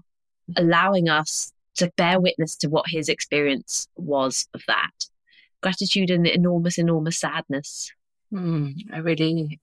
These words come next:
Speaker 2: echo that, Em. I felt it was just so sad. I definitely cried listening to it. I think one of the things, as you're speaking, I'm recognizing is how valuable and how generous it is to talk through something that, if you're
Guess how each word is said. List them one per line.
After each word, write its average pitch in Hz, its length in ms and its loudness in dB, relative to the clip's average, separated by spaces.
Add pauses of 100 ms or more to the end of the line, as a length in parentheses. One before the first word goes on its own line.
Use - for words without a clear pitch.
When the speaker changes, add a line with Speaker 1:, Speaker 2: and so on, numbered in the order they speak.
Speaker 2:
echo 151 300 -2
that, 143 200 -6
Em. 147 180 -4
I 143 80 -10
felt - 240 -6 (440)
it - 40 -12
was 151 100 -6
just - 220 -2
so 185 120 2
sad. 135 320 -2
I 139 200 -2 (100)
definitely 151 380 -4
cried 135 380 -2
listening 143 360 -6
to 143 140 -2
it. - 180 -6 (200)
I 170 140 -2
think 190 360 0
one 196 100 2
of 180 80 -2
the 175 80 -2
things, 160 520 0 (540)
as 160 220 2
you're 160 60 0
speaking, 151 440 -2
I'm 135 240 0
recognizing 135 1120 -2 (180)
is - 520 0 (260)
how 185 500 0
valuable 156 920 2
and 143 120 -2
how 147 200 -2
generous 147 520 -2
it - 120 -4
is - 380 -2 (580)
to 160 120 2
talk - 460 -2
through 175 460 0
something 160 400 0
that, 151 240 2
if - 180 -4
you're 170 320 4